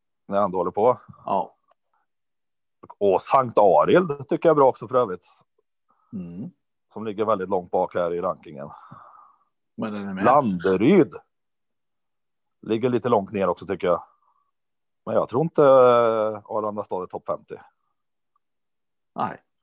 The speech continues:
Speaker 1: Men det är ju tuff konkurrens. När man bläddrar igenom här så märker jag att det här, det är många bra banor, alltså.
Speaker 2: Ja, det är klart det.
Speaker 1: Det är inte bara att slå sig in utan vidare.
Speaker 2: Det är ju så här också. Om man skulle på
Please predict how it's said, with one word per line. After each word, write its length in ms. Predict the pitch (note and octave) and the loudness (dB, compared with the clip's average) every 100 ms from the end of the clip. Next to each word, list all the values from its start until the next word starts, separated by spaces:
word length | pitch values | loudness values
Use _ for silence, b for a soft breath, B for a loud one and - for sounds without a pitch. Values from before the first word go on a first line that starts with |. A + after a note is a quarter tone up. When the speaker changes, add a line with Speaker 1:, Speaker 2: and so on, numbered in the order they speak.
| _ _ _ _ _ _ _ _ | _ _ _ _ _ _ _ _
Speaker 1:
Men 120 | - | -6
det 60 | F#2 | 0
är 40 | |
ju 120 | A2 C3 | 0 -2
tuff 380 | - - G2+ | -4 -4 -2
konkurrens. 600 | - A#2 C#4 - C#3 - | -2 0 2 4 4 0
När 80 | C#3 | -4
man 120 | D3 | -2
bläddrar 300 | C#3 C3+ C#3+ | 2 0 0
igenom 320 | C#3+ G#2+ A#2 F#3+ | 0 -2 -2 0
här 160 | F#3+ | 0
så 320 | A#2+ C3+ C3 B2+ | -2 -6 -8 -14
märker 460 | C#3+ C3 F#2+ A2 | -4 -2 -2 -2
jag 100 | G2+ | -2
att 100 | G2+ | -2
det 140 | F#2+ G#2 | -6 -6
här, 240 | F#2 D#2 | -6 -6
det 120 | D#2+ | -8
är 60 | F2+ | -10
många 260 | A#2 - - | -10 -12 0
bra 180 | - | 2
banor, 280 | A#2+ A#2+ - | 4 2 2
alltså. 320 | G3+ C4 F2 - _ - | 0 0 -4 -10 _ -16
Speaker 2:
Ja, 160 | - | -10
det 80 | E2 | -8
är 40 | F#2 | -6
klart 260 | G2 E2+ | -6 -6
det. 200 | G2 E2+ - _ _ _ | -8 -10 -14 _ _ _
Speaker 1:
Det 60 | A2 | -14
är 40 | |
inte 140 | G2+ | -8
bara 200 | G#2+ C#3 | 0 2
att 60 | G#2+ | 4
slå 140 | A2+ | 2
sig 180 | G2+ G2+ | 2 0
in 120 | G2+ | 0
utan 240 | G#2+ G2 G2+ | -2 0 0
vidare. 420 | G2+ F2 F#2+ D#3 - _ _ | 0 0 2 0 -4 _ _
Speaker 2:
Det 80 | B2+ | -4
är 80 | |
ju 140 | C3+ D3 | -2 0
så 100 | D3+ | 0
här 140 | A#2+ | 0
också. 400 | A#2+ A#2 G2+ G#2 - _ _ _ _ _ _ | -4 -6 -8 -8 -12 _ _ _ _ _ _
Om 200 | - A#2 | -8 -6
man 160 | B2 A#2 | -6 -8
skulle 300 | - A#2 A#2 | -4 -4 -4
på 320 | G#2+ A2+ A2+ | -2 -2 -2